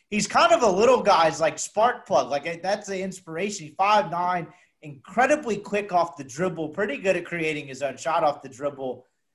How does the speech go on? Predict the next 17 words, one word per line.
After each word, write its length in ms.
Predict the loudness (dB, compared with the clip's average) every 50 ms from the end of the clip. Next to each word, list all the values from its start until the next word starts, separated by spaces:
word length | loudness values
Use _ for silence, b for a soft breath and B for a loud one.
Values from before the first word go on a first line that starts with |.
| _ _ _ _ _ _ _ _ _ _ _ _ _
That's 240 | 2 2 2 2 0
a 80 | -2 -2
guy, 560 | 0 0 2 2 2 2 2 2 0 -4 -8 -14 -16 -14
when 180 | -10 -8 -6 -6
you 80 | -6
kind 240 | -6 -4 -2 0 0
of 140 | 0 0 -2
look 160 | -4 -4 -2
at 60 | 0
Ole 140 | 0 0 0
Miss's 300 | 0 -4 -6 -6 -10 -8
backcourt, 540 | -4 -2 -2 -2 -2 -6 -10 -14 -14 -10 -6
yes, 280 | -2 -2 -2 -2 -2
you 120 | -6 -4 -2
hope 260 | -2 -2 -2 -4 -6
you 100 | -10 -12
get 380 | -12 -8 -6 -6 -6 -6 -8